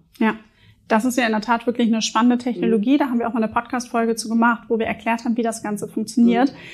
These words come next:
Speaker 1: Also wer da tiefer reinhören möchte, auch das verlinken wir nochmal in den Shownotes als kleine Side-Note.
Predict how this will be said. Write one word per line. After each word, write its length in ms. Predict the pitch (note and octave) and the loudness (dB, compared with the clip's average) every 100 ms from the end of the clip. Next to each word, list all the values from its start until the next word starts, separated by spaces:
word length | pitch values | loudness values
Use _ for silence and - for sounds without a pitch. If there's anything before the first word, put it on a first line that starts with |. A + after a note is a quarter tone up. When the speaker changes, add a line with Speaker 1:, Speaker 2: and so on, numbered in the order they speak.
| - - | -20 -6
Speaker 1:
Also 160 | G#3 G#3+ | -2 0
wer 80 | A3 | 0
da 80 | A3 | -2
tiefer 300 | A#3 G#3+ G#3 | -4 0 0
reinhören 480 | G#3 A#3+ A#3+ A#3 | 4 4 4 2
möchte, 260 | A3+ A3+ A3+ | 0 -2 -2
auch 80 | G#3 | 0
das 240 | A3 A#3+ | 2 2
verlinken 460 | - B3 C4+ C#4 C4+ | 2 6 8 8 4
wir 80 | B3+ | 2
nochmal 220 | B3+ G3+ | 2 2
in 60 | |
den 120 | A#3+ A3 | 2 2
Shownotes 760 | - C4 E4+ G#3 A3 D#4+ E4 | 6 8 8 8 6 4 4
als 220 | - A3+ | -4 -4
kleine 240 | - A3+ A3+ | 0 2 2
Side-Note. 680 | - A#3 A#3 - G#3+ - | 2 4 4 0 -2 -2